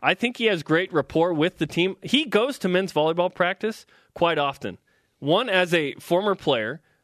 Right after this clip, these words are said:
I think, two, he's a fan of the program. And three, I think he watches the coaching techniques that have been implemented and learned, right?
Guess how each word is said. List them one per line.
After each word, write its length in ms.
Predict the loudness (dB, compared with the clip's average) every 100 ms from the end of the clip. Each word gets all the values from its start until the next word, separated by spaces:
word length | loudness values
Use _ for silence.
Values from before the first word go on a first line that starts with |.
| -2
I 100 | 0
think, 200 | 0 0
two, 180 | 2 2
he's 180 | 0
a 40 | -2
fan 260 | 0 0 0
of 40 |
the 80 | -2
program. 480 | 0 0 -2 -4 -4
And 160 | -6
three, 360 | -2 -2 -2 -6 _ _ -4
I 80 | -2
think 180 | -2 0
he 100 | 2
watches 380 | 2 0 -4 -4
the 80 |
coaching 360 | -2 -2 -2 -6
techniques 500 | -4 -4 -4 -8 -6
that 120 | -4
have 200 | -4 -8 _ _ -8
been 140 | -4
implemented 480 | -4 -4 -4 -4 -6
and 100 | -4
learned, 240 | -2 -2
right? 200 | -2 -4